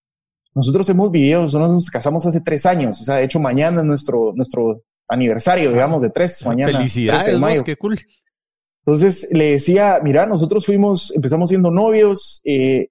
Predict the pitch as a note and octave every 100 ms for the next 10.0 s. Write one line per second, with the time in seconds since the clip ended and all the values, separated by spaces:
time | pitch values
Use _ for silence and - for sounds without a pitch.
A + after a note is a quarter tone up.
0 | _ D3+ C#3+ B2+ - F#3+ G#3+ G#3 G3 -
1 | - _ _ _ _ _ D#3 C#3 D#3 C#3+
2 | D#3 C#3+ C3+ C3 D3+ D#3 F#3 G#3+ G#3+ -
3 | E3+ D#3 D3 C#3+ - C3+ B2+ B2+ B2 -
4 | E3 G3+ G#3+ F3 C3+ A#2+ D#3+ - D#3+ D3
5 | C#3 C#3 C3 B2 B2 B2 D3+ G#3+ G3+ C3+
6 | - C#3+ F3+ G#3 F3 D3 C3+ C3+ C3+ C3+
7 | B2+ C3+ C3 B2 B2 A#2+ E3 F#3+ E3+ C#3
8 | C3 D#3 G3 G3 - - A#2 C3 E3 F3
9 | E3+ C#3+ A#2+ A2+ E3 G#3+ B2+ - -